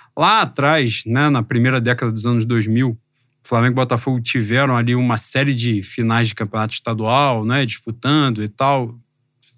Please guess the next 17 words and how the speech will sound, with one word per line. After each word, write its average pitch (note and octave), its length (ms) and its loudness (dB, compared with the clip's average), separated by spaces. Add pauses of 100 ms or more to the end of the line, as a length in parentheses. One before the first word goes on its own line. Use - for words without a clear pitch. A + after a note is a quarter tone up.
(280)
Ressurgiu D#3+ 720 2
uma C#3+ 180 2
rivalidade A#2+ 680 0
ali, A#2+ 280 -2 (460)
um G#2+ 60 -10
pouco A#2+ 240 -4
mais A2+ 220 0
forte. D3 560 -4 (520)
E C#3 160 2
aí D#3 200 2
depois G3 480 0
a G#3 60 0
coisa G#3+ 240 -2
foi A3+ 300 -4 (140)
tomando D3+ 500 2
um D3+ 300 2
grau A#2+ 540 2